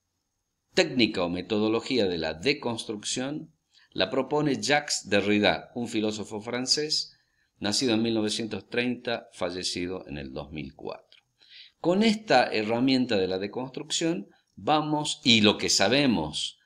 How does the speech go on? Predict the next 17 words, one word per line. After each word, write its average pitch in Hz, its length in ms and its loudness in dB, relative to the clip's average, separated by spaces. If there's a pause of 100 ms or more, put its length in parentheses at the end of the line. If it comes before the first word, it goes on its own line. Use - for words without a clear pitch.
(140)
de 110 600 4 (260)
la 78 680 4
gestión 135 560 4
emocional 107 880 2 (160)
de 82 140 -4
las 76 160 -6
decisiones 95 1000 -2 (140)
del 78 180 -6
cerebro 104 400 -2
límbico, 135 560 -2 (280)
vamos 160 400 4
a - 340 -2
analizar 131 600 4
una 104 280 2
expresión 131 840 -2 (100)
que - 380 0 (300)
sostiene: 76 840 2